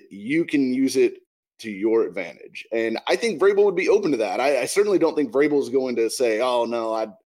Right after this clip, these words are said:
I'm not gonna look at this information because it's, you know, ger-, generated by a computer." I, I don't think he's that kind of meathead. I, I think he's intelligent, um, and, and I think he's certainly willing to listen to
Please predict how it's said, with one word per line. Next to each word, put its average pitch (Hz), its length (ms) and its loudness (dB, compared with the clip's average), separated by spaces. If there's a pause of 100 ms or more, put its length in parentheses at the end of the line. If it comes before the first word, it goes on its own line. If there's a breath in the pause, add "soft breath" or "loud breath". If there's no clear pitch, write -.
(140)
I'm 135 160 -2
not 131 160 -2
gonna 131 140 -2
look 131 280 -2
at 123 80 -6
this 117 180 -2
information 113 640 -2
because 101 280 -4
it's, - 400 -10 (380)
you 117 160 0
know, 107 280 -4 (180)
ger-, 131 300 -4
generated 131 340 0
by 110 140 -2
a 90 40 -8
computer." 120 500 -2
I, 131 180 0
I 151 40 2
don't 170 160 0
think 160 120 -2
he's 139 180 -8
that 127 240 -2
kind 127 180 -4
of 107 100 -8
meathead. 101 480 -10
I, 101 260 -6
I 107 40 -4
think 120 180 -8
he's 113 320 -8
intelligent, 104 720 -4 (380)
um, 95 540 -4
and, 98 260 -6
and 101 200 -8
I 104 60 -2
think 117 180 -6
he's 139 420 -2
certainly 190 360 0
willing 165 340 2
to 151 60 2
listen 139 320 2
to 113 480 2